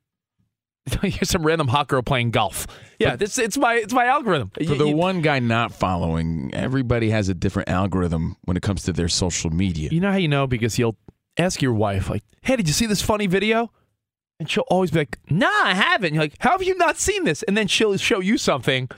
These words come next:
Speaker 1: that she's amazed that you've never seen. And you're like, "Well, that's, they've, you are, you're in your own little world on social media."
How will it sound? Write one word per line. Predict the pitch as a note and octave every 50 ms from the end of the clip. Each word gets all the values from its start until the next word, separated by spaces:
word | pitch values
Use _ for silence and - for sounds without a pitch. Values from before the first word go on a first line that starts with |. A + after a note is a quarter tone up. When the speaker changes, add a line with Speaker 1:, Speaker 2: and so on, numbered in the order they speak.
| - _ _ _ _ _ _ _ _ _ _ -
Speaker 1:
that | - -
she's | - - G3+ F3+ C#3
amazed | F3 D#3+ D#3+ E3+ E3+ E3+ D#3 B2
that | D3 C3+ -
you've | C#3+ C#3 D#3+ C#3+ A#2 B2
never | A#2 G2+ G#2 G2
seen. | - - F#2 G#2 F2 G2+
And | - B2
you're | C#3 C#3+
like, | C#3+ -
"Well, | F3+ G3 G#3+ G#3
that's, | F#3 E3 E3+ E3+ - -
they've, | - D3+ C#3+ D3 C#3 B2+ - - - - - - -
you | D#3 D#3+ E3 E3 D#3+
are, | D#3 D3+ D3+ D3 C#3 - - - - - _ _ _ _ - - _ _ -
you're | - E3 E3+
in | E3 D#3+
your | E3 E3+ F#3
own | G3+ G3+
little | G#3 G3+ G3 F#3
world | E3+ F3 E3+ D3+ C#3 C3+
on | C3 B2+
social | A2+ - C#3+ B2+ B2 C3+
media." | B2 B2 A#2+ A2+ A2+ A2 G#2